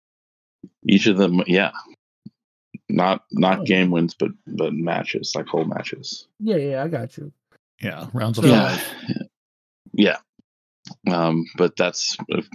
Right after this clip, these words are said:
Speaker 1: a very, very small sample. So I don't
Speaker 2: Yeah,
Speaker 1: know what
Speaker 2: but,
Speaker 1: the
Speaker 2: you know,
Speaker 1: actual
Speaker 2: you won two, you got two.
Speaker 3: Yeah,
Speaker 2: In that
Speaker 3: so,
Speaker 2: small
Speaker 3: yeah, still not
Speaker 2: sample,
Speaker 3: bad
Speaker 2: that's
Speaker 3: for at least, yeah, at
Speaker 2: I
Speaker 3: least,
Speaker 2: was
Speaker 3: I
Speaker 2: gonna
Speaker 3: mean,
Speaker 2: say,
Speaker 3: you know,
Speaker 2: yeah.
Speaker 3: yeah, yeah, I mean, you know, a hun-, hundred percent drop rate on, <laughs> on wins. Yeah, granted, the wins are few and far apart, but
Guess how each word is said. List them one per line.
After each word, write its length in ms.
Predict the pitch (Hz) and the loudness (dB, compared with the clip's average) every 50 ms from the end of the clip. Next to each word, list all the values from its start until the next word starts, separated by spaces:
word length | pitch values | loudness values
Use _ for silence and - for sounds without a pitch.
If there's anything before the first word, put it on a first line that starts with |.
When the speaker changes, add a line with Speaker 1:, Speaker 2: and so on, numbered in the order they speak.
| - - - | -2 0 0
Speaker 1:
a 40 | 82 | 0
very, 400 | 78 - 92 85 82 82 82 80 | 2 2 2 2 2 0 0 0
very 240 | 85 90 85 82 80 | 0 2 2 2 0
small 280 | - - 90 80 78 76 | 0 -2 -2 -2 -2 -2
sample. 460 | - 82 82 82 - - 80 80 - - - - _ _ _ _ _ _ _ _ _ - | -2 -2 -2 -2 -2 -4 -6 -6 -6 -10 -18 -20 _ _ _ _ _ _ _ _ _ -12
So 180 | - - 78 82 | -10 -8 -6 -4
I 40 | 82 | 0
don't 100 | 85 123 | 2 4
Speaker 2:
Yeah, 100 | 147 147 | 4 4
Speaker 1:
know 60 | - 147 | 4 4
what 80 | 135 | 2
Speaker 2:
but, 140 | 139 135 131 | 2 0 0
Speaker 1:
the 60 | - - - 175 170 | 0 -2 0 2 4
Speaker 2:
you 100 | 185 196 | 4 4
know, 120 | 180 156 | 2 2
Speaker 1:
actual 140 | 147 147 156 | 2 2 2
Speaker 2:
you 80 | 175 180 | 2 2
won 240 | 196 226 226 208 | 2 2 0 0
two, 180 | - - 233 220 | -2 -4 -4 -2
you 160 | 185 160 151 160 | -2 -2 -2 -2
got 300 | 180 196 226 226 - - | -2 -4 -4 -8 -6 -2
two. 680 | 160 143 135 131 131 127 131 139 139 143 170 170 147 147 - - | -2 -2 0 -2 -4 -8 -8 -10 -10 -6 -6 -6 -6 -8 -6 0
Speaker 3:
Yeah, 120 | - 165 | 2 4
Speaker 2:
In 60 | 165 | 4
that 160 | 180 185 185 202 | 6 4 4 2
Speaker 3:
so, 20 | 202 - | -2 0
Speaker 2:
small 200 | 202 190 180 160 | 2 4 4 6
Speaker 3:
yeah, 40 | 117 | 4
still 220 | - - - - | 2 2 4 6
not 60 | 135 135 | 6 6
Speaker 2:
sample, 140 | 131 127 127 | 6 6 4
Speaker 3:
bad 160 | 127 131 127 | 4 4 4
Speaker 2:
that's 100 | 120 104 - | 4 2 0
Speaker 3:
for 100 | 113 113 | -2 0
at 60 | 107 | 2
least, 440 | 113 117 117 117 - - - - - _ _ _ _ | 4 2 2 2 -2 -10 -16 -18 -18 _ _ _ _
yeah, 180 | - 120 110 98 | 0 0 0 2
at 120 | 95 - | 2 4
Speaker 2:
I 40 | 196 | 6
Speaker 3:
least, 80 | - - | 6 6
Speaker 2:
was 80 | 170 151 | 6 4
Speaker 3:
I 40 | - 139 | 4 4
Speaker 2:
gonna 120 | 123 127 | 6 6
Speaker 3:
mean, 80 | 135 - | 4 2
Speaker 2:
say, 220 | - 127 - 110 | 2 2 2 2
Speaker 3:
you 60 | - 175 | 2 2
know, 220 | 180 120 110 113 - _ - | 0 -2 -4 -6 -10 _ 0
Speaker 2:
yeah. 220 | 151 135 120 117 | 2 4 4 4
Speaker 3:
yeah, 40 | 143 | 4
yeah, 180 | 170 175 147 127 | 4 4 4 4
I 40 | |
mean, 200 | 120 120 120 113 113 110 - - 120 - | 4 4 2 2 0 -4 -6 -10 -2 2
you 80 | 151 127 | 2 2
know, 100 | 113 113 | 4 4
a 160 | 113 123 139 | 4 2 2
hun-, 240 | 131 110 127 156 147 - | 2 2 2 0 0 2
hundred 240 | 104 156 156 147 139 | 2 4 4 6 4
percent 300 | 143 - - 143 120 107 | 4 4 4 2 0 0
drop 300 | 120 123 131 131 - 127 | 2 2 2 2 2 0
rate 220 | 117 104 104 98 | 2 2 2 2
on, 260 | 98 101 101 107 117 123 - | 2 2 2 4 4 2 2
<laughs> 80 | - - 190 | 2 0 4
on 200 | 170 160 156 151 | 4 6 6 6
wins. 200 | 147 135 123 139 | 6 4 4 4
Yeah, 180 | 190 160 - - | 2 2 0 -2
granted, 300 | - - - 120 113 110 | -2 0 2 2 2 2
the 60 | 117 117 | 2 4
wins 200 | 123 120 113 113 | 4 4 2 2
are 80 | 110 | -2
few 260 | 104 - - 147 131 | -4 -2 0 2 2
and 140 | 120 113 107 | 2 2 0
far 220 | - - 117 113 110 | -2 -2 -2 0 0
apart, 400 | 101 110 151 160 143 170 165 - | 0 0 0 2 2 2 0 0
but 180 | 165 - - | -4 -8 -4